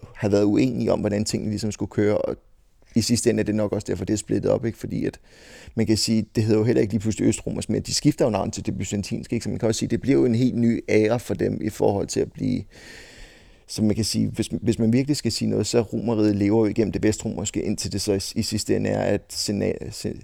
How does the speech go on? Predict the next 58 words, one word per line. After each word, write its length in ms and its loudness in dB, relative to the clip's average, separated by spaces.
senatorerne 640 -2
vælger 260 2
at 120 -2
så 140 -4
sige, 180 -4
"Nu 120 -2
skal 160 -4
vi 60 0
ikke 80 -2
have 60 -6
flere 180 -4
vestromerske 460 -6
kejser, 260 -4
nu 120 -2
bliver 160 -2
vi 60 -2
nødt 160 -4
til 100 -4
at 60 -4
prøve 200 -2
noget 160 0
helt 200 -2
nyt," 280 -4
og 100 -6
så 100 -4
er 40 -2
det 120 -6
så, 100 -2
at 300 -4
der 60 -6
sker 200 -4
udskiftning 540 -6
i 40 -10
firs 220 -4
seksoghalvfjerds. 680 -8
Så 120 -4
der 40 6
er 40 6
ingen 120 4
tvivl 240 4
om, 120 4
at 120 2
man 140 0
har 80 0
været 160 4
uenige 340 0
om, 120 -2
tror 140 2
jeg, 40 4
hvordan 220 0
politisk 440 -2
set 160 -4
man 140 0
vil 100 -2
gøre 160 2
det, 100 -2
men 140 -2
også 460 -2